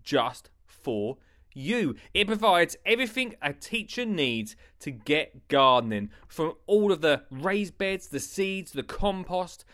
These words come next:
to the lesson plans every single month throughout the entire year. And most importantly, that's right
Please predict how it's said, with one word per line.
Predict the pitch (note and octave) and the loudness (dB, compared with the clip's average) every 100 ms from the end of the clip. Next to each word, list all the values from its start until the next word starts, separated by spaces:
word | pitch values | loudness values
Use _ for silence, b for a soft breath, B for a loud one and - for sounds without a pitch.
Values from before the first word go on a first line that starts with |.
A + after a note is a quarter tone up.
| b - | b -12
to | D#3+ | 0
the | E3 | 2
lesson | E3 G#3+ G#3+ - D3 B2+ | 2 -2 -4 -6 -6 -4
plans | C3 A#2+ B2 - _ G3+ | -4 -4 -6 -10 _ -4
every | A3 A3 A3+ | -4 -6 -10
single | G#3+ A#3 G#3+ G#3 G#3+ | -8 -6 -4 -2 -2
month | C#3 B2+ - | -2 -4 -8
throughout | D#3+ D#3 C#3+ | -6 -6 -6
the | E3+ | -10
entire | E3+ - - F#3 F#3 F#3 | -10 -14 -4 -2 0 -2
year. | F3 G3 B2 A2 - b b D3+ | -4 -4 -2 -4 -8 b b -8
And | D#3 E3 | -4 0
most | A#3 C4 - | 0 0 -4
importantly, | C4+ C4+ C#4 F3 B2+ A#2 A#2+ C#3 _ _ - | -6 0 0 0 -2 -2 -2 -6 _ _ -12
that's | C3 - | -12 -8
right | D3 G2+ | -8 -8